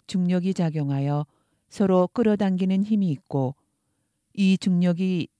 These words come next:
진공을 통해 작용한다고 주장했습니다. 돌을 던지면 등속도 운동을 하다가 차차 속도가 줄어드는 것은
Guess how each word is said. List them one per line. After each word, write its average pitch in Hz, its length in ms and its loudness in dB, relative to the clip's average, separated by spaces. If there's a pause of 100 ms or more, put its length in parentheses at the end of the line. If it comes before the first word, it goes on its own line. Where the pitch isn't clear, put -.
진공을 190 500 2
통해 190 540 -2
작용한다고 160 840 0
주장했습니다. 151 960 -4 (1300)
돌을 202 340 4
던지면 160 640 -2 (180)
등속도 190 540 -2
운동을 156 420 -2
하다가 139 520 -4 (520)
차차 156 640 -2
속도가 190 560 -4
줄어드는 180 540 -2
것은 151 380 -4